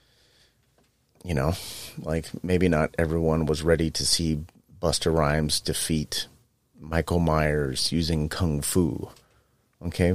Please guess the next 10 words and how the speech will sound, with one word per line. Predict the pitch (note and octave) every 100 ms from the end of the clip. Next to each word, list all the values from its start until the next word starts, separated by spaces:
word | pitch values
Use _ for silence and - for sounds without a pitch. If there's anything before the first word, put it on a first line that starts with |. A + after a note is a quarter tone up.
| F#2+
maybe | E2+ F2 F2+
we | F#2
weren't | F#2+ F#2 D#2
ready | F2+ D2+
for | -
that. | A#1+ - - - _ _ _ _ _ _ _ _ _ -
Um, | E2 D#2+ C#2+ D2+ F2 - _ _ _ _ _ _
but, | A#2+ C#3 D#3+
you | C#3+
know, | C#3